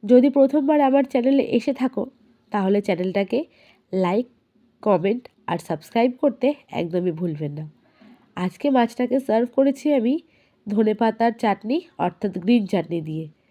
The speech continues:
তোমরা কিন্তু এটা কাসুন্দির সঙ্গেও খেতে পারো।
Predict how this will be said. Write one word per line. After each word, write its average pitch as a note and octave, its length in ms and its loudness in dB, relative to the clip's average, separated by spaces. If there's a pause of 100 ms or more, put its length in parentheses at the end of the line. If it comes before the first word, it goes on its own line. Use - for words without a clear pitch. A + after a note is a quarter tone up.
(400)
তোমরা A3 240 2
কিন্তু C4+ 300 -2
এটা C#4 280 2
কাসুন্দির A#3 580 2
সঙ্গেও B3+ 380 0 (140)
খেতে F3 260 -2
পারো। D#3 260 -10